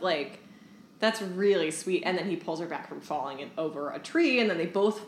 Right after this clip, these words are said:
like, try to keep each other out of the river and stuff, and, like, it's just little moments of, like, being in each other's space where they're like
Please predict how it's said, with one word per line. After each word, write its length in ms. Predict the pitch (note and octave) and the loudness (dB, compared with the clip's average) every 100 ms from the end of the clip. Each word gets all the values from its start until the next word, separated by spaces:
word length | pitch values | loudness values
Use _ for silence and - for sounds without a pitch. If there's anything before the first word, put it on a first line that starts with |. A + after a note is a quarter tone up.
| - | -6
like, 160 | G3 F#3 | -2 0
try 200 | - F3+ | 2 2
to 80 | F3+ | 2
keep 200 | F3+ G3 | -2 -4
each 100 | F#3 | -2
other 140 | F#3 | -2
out 160 | D3+ D#3+ | 0 0
of 40 | |
the 80 | E3 | -2
river 280 | D#3 D#3 F#3 | -4 -2 -2
and 120 | F#3+ | -4
stuff, 280 | G3 G3 G3+ | -2 -2 -2
and, 100 | F#3+ | -2
like, 140 | F#3 F#3 - - - | -4 -8 -16 -10 -4
it's 100 | A#3 | -2
just 180 | G#4 - | -2 0
little 480 | A#3 A#3 G#3+ - - - | 2 4 2 -2 -10 -8
moments 340 | F3+ F3 F#3 F#3+ | -4 -2 -2 -2
of, 80 | |
like, 160 | F3+ F3+ | -4 -2
being 180 | F3+ F#3 | 2 2
in 80 | F#3+ | 2
each 120 | F#3 | -4
other's 220 | E3+ E3 | -4 -4
space 380 | - D#3+ D3+ - | -6 -4 -4 -2
where 100 | G3+ | -2
they're 100 | G3 | 0
like 160 | G3 | 0